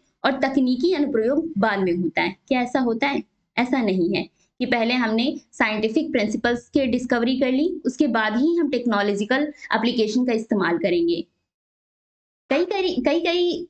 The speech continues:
प्रिंसिपल्स ऐसे होते हैं, कई, कई रिसर्च ऐसे होते हैं जिनमें हम टेक्नोलॉजी का यूज़ कर-, करते हैं, फिर उसके बाद हमें principle मिलते हैं। तो ये क्या हो जाएगा? ये तो नहीं होगा।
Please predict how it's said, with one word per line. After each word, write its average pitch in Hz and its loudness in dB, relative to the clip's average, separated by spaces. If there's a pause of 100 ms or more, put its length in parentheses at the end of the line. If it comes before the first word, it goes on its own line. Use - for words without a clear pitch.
(120)
प्रिंसिपल्स 247 0
ऐसे 240 0
होते 254 0
हैं, 269 0
कई, 262 0
कई 285 0
रिसर्च 254 0
ऐसे 233 0
होते 220 0
हैं 339 0
जिनमें 311 2
हम 349 0
टेक्नोलॉजी 226 0
का 349 -2
यूज़ 247 0
कर-, 190 0 (260)
करते 208 -2
हैं, 269 0
फिर 381 2
उसके 311 0
बाद 247 0
हमें 233 0
principle 190 -2
मिलते 165 0
हैं। 170 0
तो - -8
ये 233 2
क्या 226 0
हो 208 0
जाएगा? 226 0
ये 214 0
तो 202 0
नहीं 233 2
होगा। 262 0